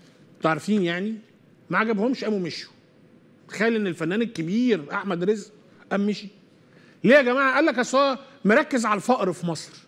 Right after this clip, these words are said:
هو سؤال بس بسيط، هو مفيش فقر في مصر؟ هو فيلم ريش ده بيكذب؟ بيتبلوا على الناس لا مؤاخذة. أهو بيقول لك بعد فوزه بمهرجان كان، فيلم ريش واجه اتهامات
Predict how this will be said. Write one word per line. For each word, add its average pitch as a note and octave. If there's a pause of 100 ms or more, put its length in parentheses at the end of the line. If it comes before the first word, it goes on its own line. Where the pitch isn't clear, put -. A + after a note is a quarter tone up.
(140)
هو A3
سؤال B3+
بس G#3
بسيط، F3+ (1160)
هو G3+
مفيش A3
فقر E3+
في -
مصر؟ - (1080)
هو F#3+
فيلم D4+
ريش A3+
ده F#3+
بيكذب؟ D#3+ (680)
بيتبلوا E3+
على C3+
الناس D3+
لا B2+
مؤاخذة. B2+ (760)
أهو A3
بيقول A3+
لك G#3 (240)
بعد G#3+
فوزه A3
بمهرجان F#3
كان، C4
فيلم C4+
ريش A#3+
واجه B3
اتهامات G#3+